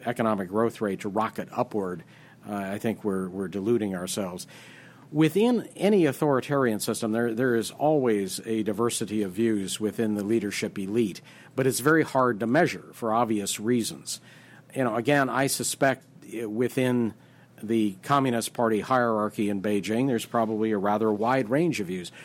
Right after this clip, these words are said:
There certainly was in the late nineteen eighties during the, uh, period leading up to the, uh, Tiananmen Square episode. Um, whether that is as extensive today, very hard to tell.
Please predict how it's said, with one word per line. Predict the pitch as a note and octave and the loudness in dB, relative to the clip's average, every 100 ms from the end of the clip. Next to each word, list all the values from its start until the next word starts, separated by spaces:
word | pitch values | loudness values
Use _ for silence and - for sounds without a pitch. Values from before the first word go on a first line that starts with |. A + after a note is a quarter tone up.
| - | -2
There | C#3 C#3 | 2 2
certainly | - - D#3+ - D3+ D3 | 2 2 0 2 0 0
was | A#2+ C#3+ B2+ | 2 2 2
in | B2+ A#2+ | -2 -2
the | A2+ | 2
late | B2 B2+ | 2 0
nineteen | A2 B2+ A#2+ B2+ A#2 | 0 0 0 0 2
eighties | C3 E3+ E2+ D#2 - | 2 2 0 -8 -6
during | A2 G#2+ G#2+ | -4 -2 -2
the, | G#2 G2+ G2 | -2 -4 -4
uh, | G2+ G2 - - - - | -4 -6 -10 -20 -10 0
period | A#2+ A2+ F#2+ | 2 2 0
leading | A2 A2+ G#2 | 0 0 -2
up | G#2+ - | -4 -6
to | G2+ | -6
the, | G2 G2+ G2 | -4 -2 -2
uh, | F#2+ | -4
Tiananmen | - A2 G#2 G2+ G2 | -4 -2 -2 -4 -4
Square | - - C3 A#2 | -6 -2 0 0
episode. | E2 E2+ G2 E2+ D#2 - - - - - - | -4 -8 -8 -10 -14 -20 -20 -20 -20 -12 -2
Um, | G#2+ G#2 F#2+ F#2 - | 0 0 -2 -8 -2
whether | B2 C#3 B2+ | 0 2 2
that | B2 A#2+ G#2+ - | 2 2 0 -6
is | A#2 G#2+ G2 - - - - | -4 -4 -4 -6 -10 -14 -2
as | C3 C3 | 0 0
extensive | A2+ - C3+ B2 B2+ - | -2 0 0 0 -4 -4
today, | A2+ A#2+ C3 C#3 C#3 - - - | -4 2 2 2 -4 -14 -20 -16
very | G2 C3 C3 B2+ | -2 2 4 2
hard | F#2+ A2 G#2+ F#2+ | 0 -2 0 -2
to | G#2 | -4
tell. | F3 C#3+ D2+ | -2 0 -2